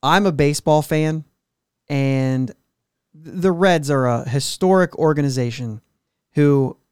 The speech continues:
in my opinion, a very successful organization. They may not be doing things right now,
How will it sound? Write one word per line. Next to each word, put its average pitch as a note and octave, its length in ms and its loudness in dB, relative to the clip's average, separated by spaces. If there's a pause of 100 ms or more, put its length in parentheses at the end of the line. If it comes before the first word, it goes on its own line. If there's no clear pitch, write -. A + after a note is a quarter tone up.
in D3 160 0
my D#3+ 220 2
opinion, C#3 540 -2
a D3 80 -6
very C3+ 320 -2
successful C#3+ 760 -4
organization. C3+ 800 -2 (760)
They D3 140 2
may E3+ 200 4
not F3+ 180 2
be F3 100 -2
doing E3+ 360 2
things F3 260 -2
right E3+ 200 2
now, D3 440 0